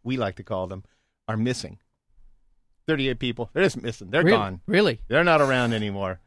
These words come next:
Speaker 2: Wow.
Speaker 1: We took them out. We did that kind of, uh, you know, thing that we do where we put 'em in a plane and we ship 'em over to another country, send 'em off to a black site.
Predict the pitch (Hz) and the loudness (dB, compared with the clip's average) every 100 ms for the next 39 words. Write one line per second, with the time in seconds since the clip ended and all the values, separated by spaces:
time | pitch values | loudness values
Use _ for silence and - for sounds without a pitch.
0 | - - 170 190 117 117 135 - - 143 | -16 -2 0 0 -2 -4 -2 -2 -2 0
1 | 131 120 135 135 139 127 127 120 - 135 | 2 0 0 -2 -2 0 2 0 -4 -4
2 | 123 120 113 120 113 110 110 110 104 127 | -2 -4 -4 -4 -2 -2 -2 -6 -6 -4
3 | 120 117 117 117 110 104 - 127 120 113 | -4 -2 -2 -2 -2 -6 -4 -4 -2 -4
4 | - 113 110 107 107 101 98 - _ - | -6 -6 -6 -6 -8 -12 -16 -20 _ -8
5 | 127 117 110 107 107 107 101 - 104 - | -4 -4 -4 -6 -6 -8 -10 -10 -12 -10
6 | 101 92 _ _ _ _ _ _ _ 139 | -16 -18 _ _ _ _ _ _ _ -2
7 | 127 120 107 123 104 101 95 - 101 90 | 0 0 -2 -4 -4 -4 -6 -6 -8 -8